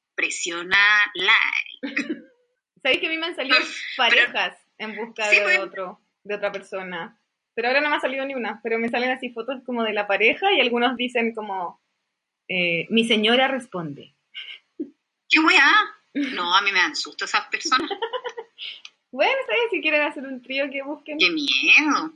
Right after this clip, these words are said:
Speaker 2: <laughs> Mira, aquí dice, "Hola, lo que no te-"
Speaker 1: <gasps> No.
Speaker 2: Espera, espera, mira, mira. Mira, este dice,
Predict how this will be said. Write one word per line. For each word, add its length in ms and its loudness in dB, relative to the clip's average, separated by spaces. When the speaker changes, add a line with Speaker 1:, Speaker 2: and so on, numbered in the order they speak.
Speaker 2:
<laughs> 500 -2
Mira, 200 6
aquí 120 0
dice, 380 -2
"Hola, 460 2
lo 200 0
que 80 -2
no 140 2
te-" 420 2
Speaker 1:
<gasps> 280 -4
No. 440 4
Speaker 2:
Espera, 420 2
espera, 500 2
mira, 260 2
mira. 340 2
Mira, 160 2
este 220 2
dice, 520 -4